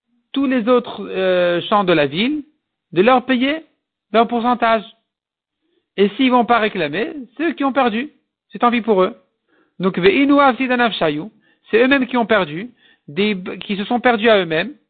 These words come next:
Des Baleo, des Inkut Mikule Bagé, alors qu'ils auraient dû récupérer leurs pertes de toutes les,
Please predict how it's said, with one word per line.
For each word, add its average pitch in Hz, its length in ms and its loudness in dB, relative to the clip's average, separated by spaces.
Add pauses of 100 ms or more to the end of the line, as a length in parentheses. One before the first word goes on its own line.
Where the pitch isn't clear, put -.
(480)
Des 190 200 4
Baleo, 254 420 4
des 226 260 -4
Inkut 247 380 -6
Mikule 220 400 0
Bagé, 165 440 -2 (320)
alors 240 240 0
qu'ils 233 200 -2
auraient 226 160 2
dû 208 460 -4 (340)
récupérer 220 540 0
leurs 202 240 2
pertes 220 380 0 (680)
de 175 140 0
toutes 233 340 -8
les, 208 420 0